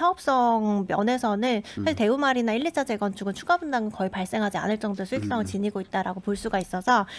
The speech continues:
Speaker 1: 이제 재건축 사업지에 투자를 하신다라고 했을 때는 그 사업지 사업성 분석을 상당히 그 신중하게 하셔야 될 시점이었다라고 볼 수가 있을 것 같아요.
Speaker 2: 네. 자, 오늘 그 사연자께서 궁금해하시는 부산 해운대구에 대해서,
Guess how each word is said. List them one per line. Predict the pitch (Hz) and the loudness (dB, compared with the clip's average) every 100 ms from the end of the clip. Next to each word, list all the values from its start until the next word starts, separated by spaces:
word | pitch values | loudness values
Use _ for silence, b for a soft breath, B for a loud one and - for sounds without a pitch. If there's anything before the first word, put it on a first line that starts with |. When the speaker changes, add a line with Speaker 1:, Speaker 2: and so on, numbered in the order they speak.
| B | B
Speaker 1:
이제 | 240 | -2
재건축 | 240 254 359 339 | 0 2 2 2
사업지에 | 330 311 285 | 2 2 0
투자를 | 269 349 392 370 294 | -2 0 2 4 4
하신다라고 | 262 226 202 180 180 | 2 0 0 0 -2
했을 | 247 262 | -2 -4
때는 | 247 202 226 311 | -4 -2 0 -2
그 | 220 | -2
사업지 | - 370 392 - | -2 0 0 -2
사업성 | 370 381 339 294 | -2 0 0 0
분석을 | 240 233 208 | 0 -2 -2
상당히 | 214 330 330 277 247 214 | -2 -2 0 0 0 -2
그 | - 196 | -4 -6
신중하게 | 185 302 349 311 240 | -4 -4 0 0 0
하셔야 | 233 262 240 | -2 0 -2
될 | 214 214 202 | -2 -2 -2
시점이었다라고 | 294 - 330 240 185 196 190 190 | -6 -2 -2 -2 -4 -4 -4 -4
볼 | - 190 | -6 -8
수가 | - | -6
있을 | 180 - - | -8 -8 -8
것 | 180 | -8
같아요. | - 175 - - - - | -8 -10 -10 -16 -8 -2
Speaker 2:
네. | 107 101 92 78 92 - - - B B B B B - | 2 2 -2 -10 -14 -18 -20 -18 B B B B B -8
자, | 135 127 120 117 | -2 0 2 6
오늘 | 143 165 156 143 | 8 10 8 4
그 | 147 139 127 110 98 | 4 6 6 4 0
사연자께서 | - 208 208 196 160 151 143 | 0 2 4 2 2 0 0
궁금해하시는 | - 135 135 135 123 120 117 123 | 2 4 4 4 2 0 0 0
부산 | - 131 117 | -2 -2 0
해운대구에 | 156 185 156 120 98 - 110 107 107 104 101 | 2 2 4 2 0 -8 -6 -4 -2 -4 -4
대해서, | 101 95 101 | -6 -6 -8